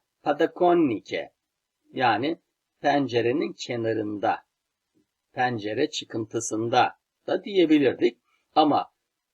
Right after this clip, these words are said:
pencerede diyeceksek o zaman na edatını kullanıyoruz. Ромашки на окне.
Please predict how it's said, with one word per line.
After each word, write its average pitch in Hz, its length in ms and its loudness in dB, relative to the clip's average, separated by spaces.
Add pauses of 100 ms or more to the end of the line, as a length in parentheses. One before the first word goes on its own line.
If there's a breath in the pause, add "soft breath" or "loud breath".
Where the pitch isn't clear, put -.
pencerede 143 840 0
diyeceksek 120 680 -2 (200)
o 139 100 2
zaman 120 400 -2 (300)
na 131 360 2
edatını - 420 -12
kullanıyoruz. 107 680 -4 (240)
Ромашки 127 880 0 (200)
на 131 360 -4 (120)
окне. - 460 -4